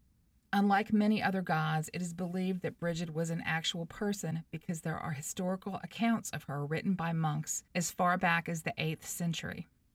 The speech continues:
In Roman Catholic tradition, Brigid is the patron saint of Irish nuns, newborns, midwives, and cattle. According to legend, in the twelfth century, the nuns in Kildare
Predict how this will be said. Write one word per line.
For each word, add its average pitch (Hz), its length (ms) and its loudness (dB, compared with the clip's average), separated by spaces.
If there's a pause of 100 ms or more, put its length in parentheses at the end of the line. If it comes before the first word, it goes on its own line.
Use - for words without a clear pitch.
(160)
In 202 160 6
Roman 208 320 6
Catholic - 480 0
tradition, 156 640 0 (180)
Brigid 190 320 0
is 185 140 -2
the 185 100 -2
patron 196 500 2
saint 170 400 0
of 170 220 -4
Irish 185 420 0
nuns, 160 580 0 (340)
newborns, 160 880 4 (360)
midwives, 160 960 2
and 185 160 0
cattle. - 480 -4 (500)
According 214 440 4
to 226 120 2
legend, 170 540 2
in 180 80 4
the 175 60 2
twelfth - 400 -2
century, 175 480 0
the 160 100 -2
nuns 175 380 2
in 190 140 2
Kildare 170 680 -2